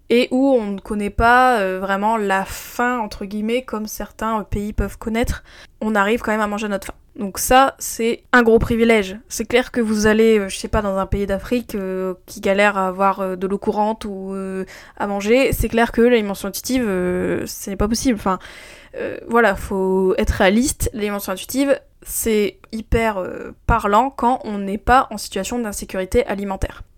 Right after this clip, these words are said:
Et ça, l'insécurité alimentaire, je vais vous en parler, en fait, ce qu'est la sécurité alimentaire, parce que c'est important de définir les choses.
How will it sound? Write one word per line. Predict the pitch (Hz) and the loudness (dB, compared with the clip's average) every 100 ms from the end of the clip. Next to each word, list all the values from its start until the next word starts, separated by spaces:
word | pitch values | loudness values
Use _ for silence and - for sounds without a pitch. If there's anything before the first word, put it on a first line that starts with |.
| 240 | 0
Et | |
ça, | 240 359 | 4 4
l'insécurité | 330 269 247 262 247 240 | 4 2 0 2 2 2
alimentaire, | 226 226 233 302 | 0 0 4 4
je | 285 | 4
vais | 226 | 2
vous | 208 | 0
en | 208 | 2
parler, | 208 214 269 | 4 6 6
en | 220 | 4
fait, | 233 | 0
ce | - 214 | -2 -4
qu'est | - 311 269 214 | 2 4 6 4
la | |
sécurité | 202 - - 196 202 | -2 -6 -6 -2 0
alimentaire, | 185 180 180 269 | 0 0 2 2
parce | - | 2
que | 226 | -4
c'est | 185 | -4
important | 185 190 233 | -2 -2 0
de | 226 | 2
définir | 202 196 208 196 175 | 0 0 -2 0 -2
les | 190 | -4
choses. | - 262 330 339 | 0 2 4 4